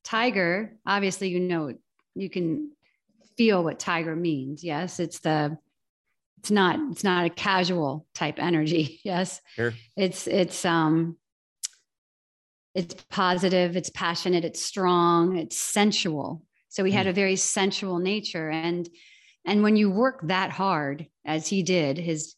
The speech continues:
Speaker 1: Capricorn, his Saturn discipline, you need an outlet. And remember, you live on a polarity planet. So there may have also been people who were against him, against his light, against his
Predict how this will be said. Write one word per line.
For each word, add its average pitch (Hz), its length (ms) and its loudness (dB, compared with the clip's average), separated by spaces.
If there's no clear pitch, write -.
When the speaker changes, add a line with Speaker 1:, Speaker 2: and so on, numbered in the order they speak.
Speaker 1:
Capricorn, 175 580 -2
his 170 180 -2
Saturn 160 540 -2
discipline, 180 1000 -2
you 202 240 2
need 214 220 6
an 202 100 2
outlet. 175 720 -4
And 202 200 2
remember, 214 360 6
you 190 140 2
live 214 180 2
on 214 100 2
a 196 60 0
polarity 185 420 -2
planet. 196 440 -4
So 196 100 -4
there 175 140 -4
may 196 220 -2
have 180 140 -4
also 202 400 -2
been 170 360 -2
people 202 340 0
who 196 160 4
were 185 160 2
against 170 600 -2
him, 139 400 -6
against 180 540 0
his 175 220 -2
light, 156 400 -2
against 160 400 -4
his 151 200 -6